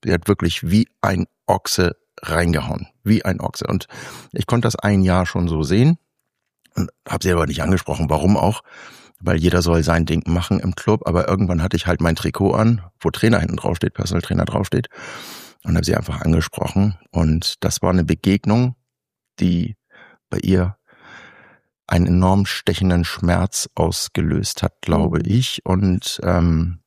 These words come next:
Speaker 1: was war passiert? Ich bin auf sie zugegangen, gesagt, "Hallo Denise, ich bin Stefan."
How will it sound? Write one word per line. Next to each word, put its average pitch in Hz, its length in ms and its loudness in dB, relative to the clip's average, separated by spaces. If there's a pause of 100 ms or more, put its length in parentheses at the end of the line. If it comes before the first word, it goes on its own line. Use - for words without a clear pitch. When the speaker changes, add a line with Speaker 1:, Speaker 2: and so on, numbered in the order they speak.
(140)
Speaker 1:
was - 220 -2
war 110 80 2
passiert? - 400 0
Ich - 80 -6
bin - 120 0
auf - 100 -2
sie 85 100 -2
zugegangen, 113 440 0 (380)
gesagt, - 260 -6
"Hallo 104 160 2
Denise, 113 380 -2
ich - 100 -18
bin - 140 -4
Stefan." 160 320 -2